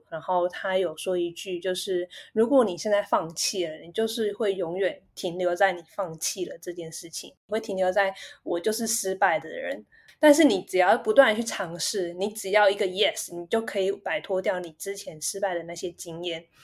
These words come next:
我觉得这是给我当时一个很大的算是精神粮食吗？就是给我很大的激励，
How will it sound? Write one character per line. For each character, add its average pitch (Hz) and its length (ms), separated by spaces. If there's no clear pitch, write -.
我 - 80
觉 247 120
得 311 80
这 339 100
是 330 160
给 214 160
我 196 220
当 220 220
时 208 220
一 175 60
个 202 80
很 175 160
大 196 180
的 170 320
算 214 220
是 190 420
精 285 200
神 233 220
粮 208 200
食 196 260
吗？ 196 180
就 226 100
是 254 160
给 214 120
我 220 80
很 202 120
大 180 200
的 185 80
激 196 260
励， 190 240